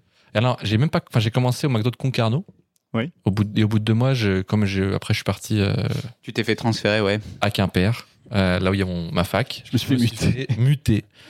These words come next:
Speaker 1: J'ai demandé à me faire muter au McDo de Quimper, euh, là où du coup, euh, le, les, tes parents, ils possédaient celui de Concarneau aussi ou pas ? Voilà, bah, voilà, j'ai, j'ai toujours bossé. Oui, j'ai toujours bossé, du coup, avec, euh,
Speaker 2: Sous l'Empire.
Speaker 1: sous l'em-, l'Empire.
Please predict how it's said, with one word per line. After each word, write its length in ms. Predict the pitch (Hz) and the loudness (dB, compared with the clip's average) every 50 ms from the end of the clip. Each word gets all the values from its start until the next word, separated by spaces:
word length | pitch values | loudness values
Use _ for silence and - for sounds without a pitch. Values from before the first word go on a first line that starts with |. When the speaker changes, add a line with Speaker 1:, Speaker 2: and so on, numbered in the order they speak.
| - - _ _ _ _ - 110 | -20 -20 _ _ _ _ -12 -12
Speaker 1:
J'ai 80 | 107 | -10
demandé 220 | 104 107 104 110 120 | -6 -4 0 2 2
à 20 | |
me 40 | 113 - | 2 4
faire 120 | 113 98 | 2 2
muter 360 | 98 101 113 110 - - 123 131 | 2 2 0 0 0 0 0 0
au 80 | 123 | 2
McDo 220 | 104 101 98 101 98 | 2 2 2 2 0
de 60 | - | 0
Quimper, 360 | - 98 85 - - 90 92 | 0 -2 -2 0 0 -2 -2
euh, 80 | 90 85 85 104 110 - _ _ - | -2 -4 -6 -10 -14 -18 _ _ -2
là 140 | 98 90 87 | 0 0 0
où 60 | 92 92 | 0 0
du 120 | 90 92 | -4 -8
coup, 200 | - - - - | -6 -4 -4 -4
euh, 40 | - - - - - - - | -4 -6 -8 -12 -8 0 0
le, 80 | 113 113 | 0 2
les, 100 | 123 123 | 2 0
tes 120 | - 139 123 | 0 0 2
parents, 240 | - 139 147 165 | 2 2 2 2
ils 140 | 165 151 139 | 0 0 -2
possédaient 320 | _ - - 127 - 165 165 | _ -2 -2 0 0 0 0
celui 120 | - 156 | -2 -2
de 40 | - | -4
Concarneau 300 | - 123 127 135 175 202 | -2 -2 0 0 2 0
aussi 180 | 196 - - 196 | 0 0 0 -2
ou 60 | 139 | 0
pas ? 160 | - 107 117 123 _ _ _ _ - 117 120 - _ _ _ _ _ _ _ _ _ _ _ _ - | 0 0 -2 -2 _ _ _ _ 0 0 0 0 _ _ _ _ _ _ _ _ _ _ _ _ -4
Voilà, 140 | - 95 107 | -2 -2 0
bah, 200 | 101 90 90 87 | 0 0 -2 -2
voilà, 220 | 90 92 90 95 101 | -2 -4 -4 -4 -2
j'ai, 120 | 95 92 - - | -4 -4 -4 -2
j'ai 120 | - 98 | -6 -6
toujours 280 | - - - - - - | -6 -6 -4 -2 -2 -2
bossé. 200 | - - - - - | -2 -8 -10 -2 0
Oui, 200 | 98 92 - - | 0 0 0 -2
j'ai 140 | - - 98 | 0 0 0
toujours 160 | 92 - 98 | 2 2 0
bossé, 260 | 92 95 87 - - 101 | 2 2 0 0 -2 -4
du 100 | 95 92 | -6 -4
coup, 100 | - 98 | -6 -6
avec, 160 | 98 - - | -6 -6 -8
euh, 40 | - - 113 110 117 _ _ _ _ | -12 -10 -10 -12 -14 _ _ _ _
Speaker 2:
Sous 240 | - - - - 127 | -20 -12 -2 0 2
l'Empire. 520 | 117 110 110 - - 117 107 104 - - - | 2 2 0 0 -2 0 0 0 -4 -6 -10
Speaker 1:
sous 220 | - - - 113 | -10 -2 -2 2
l'em-, 180 | 104 104 101 - - 107 | 2 2 0 0 0 0
l'Empire. 440 | - - - - - 101 92 - | 0 0 -2 -2 -2 -2 -2 -2